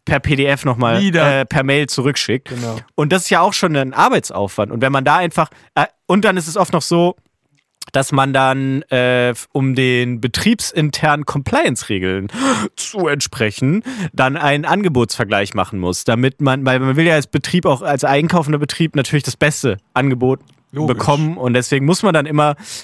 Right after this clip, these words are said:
Speaker 1: das bei mehreren Online-Shops machen, ähm, sich mehrere Angebote einholen. Das heißt, von drei Angeboten wird immer nur eins ausgelöst. So.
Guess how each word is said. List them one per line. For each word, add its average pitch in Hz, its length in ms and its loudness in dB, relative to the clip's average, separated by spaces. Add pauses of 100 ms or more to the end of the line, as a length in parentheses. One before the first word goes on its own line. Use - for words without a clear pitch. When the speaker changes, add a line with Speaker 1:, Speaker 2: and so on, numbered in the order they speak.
Speaker 1:
das 143 160 0
bei 160 140 2
mehreren 208 520 2 (360)
Online-Shops 143 680 0
machen, 120 480 -2 (480)
ähm, 147 380 0 (220)
sich 143 220 -2
mehrere 170 280 4
Angebote 131 440 -2
einholen. 113 460 0
Das 120 160 -2
heißt, 160 440 0
von - 180 0
drei 143 200 2
Angeboten 170 400 -2
wird 135 120 -2
immer 156 140 2
nur 151 140 2
eins 147 540 -2 (220)
ausgelöst. 95 760 -2
So. 107 280 -2